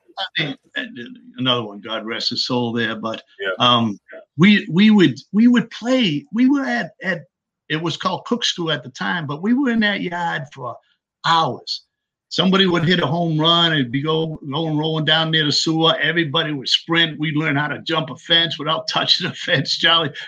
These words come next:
Speaker 1: trying to catch that white s-, sponge ball before it went down the sewer, and he'd go down the sewer, and everybody put their hands in their pocket and,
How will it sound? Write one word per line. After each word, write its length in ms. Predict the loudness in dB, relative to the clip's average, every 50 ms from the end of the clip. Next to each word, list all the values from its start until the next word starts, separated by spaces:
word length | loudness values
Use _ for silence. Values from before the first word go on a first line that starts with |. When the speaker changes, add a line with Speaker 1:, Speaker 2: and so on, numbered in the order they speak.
| -10 -6
Speaker 1:
trying 200 | -2 -2 -2 -2 -2
to 60 | -2
catch 280 | 0 0 0 0 2 2
that 320 | 2 2 2 0 -4 -6 -6 -2
white 260 | 0 0 0 0 -2 -8 _ -10
s-, 200 | -4 -2 -2 -2 -4 _ -12
sponge 480 | -12 -12 -10 _ -2 0 2 2 2 2
ball 300 | 2 2 2 4 2 2
before 280 | 0 -2 -2 -2 -4 -4
it 80 | -4
went 180 | -4 -4 -2 0
down 220 | 0 0 0 0
the 60 | -2 -2
sewer, 540 | -2 -2 -2 -2 -2 -2 -4 -4 -2 -2 -2
and 340 | -2 -2 -2 -2 -4 -6 -8 _ _ _
he'd 200 | -4 -2 -2 2
go 120 | 2 2 2
down 200 | 4 2 2 2
the 80 | 4
sewer, 360 | 4 4 4 2 2 0 2 2
and 100 | 2 2
everybody 400 | 0 0 -2 -2 -2 0 0 -2
put 220 | -4 -6 -6 -4
their 100 | 0 0 2
hands 320 | 2 2 2 0 0 -2
in 60 | -4
their 140 | -4 -4 -4
pocket 440 | -2 0 0 2 0 0 -2 -2 -2
and, 220 | 0 0 -2 -4